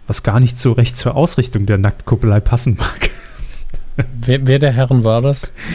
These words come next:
Speaker 1: Ähm, äh, der, der Herr Krei.
Speaker 2: Grüße.
Speaker 1: Liebe Grüße.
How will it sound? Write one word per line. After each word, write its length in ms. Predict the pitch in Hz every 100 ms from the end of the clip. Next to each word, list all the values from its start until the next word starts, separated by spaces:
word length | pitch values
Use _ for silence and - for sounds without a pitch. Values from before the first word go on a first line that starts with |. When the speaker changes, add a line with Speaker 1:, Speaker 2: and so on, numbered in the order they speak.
| 160 156 151
Speaker 1:
Ähm, 260 | - 113 113
äh, 220 | 123 135
der, 160 | 123 123
der 160 | 117
Herr 320 | 117 151 147
Krei. 520 | 127 - 123 123 98 92 - - - - - - - - - - - - - - - - -
Speaker 2:
Grüße. 480 | 117 113 110 - - 147 - - - -
Speaker 1:
Liebe 300 | 156 123 127
Grüße. 440 | 123 110 98 139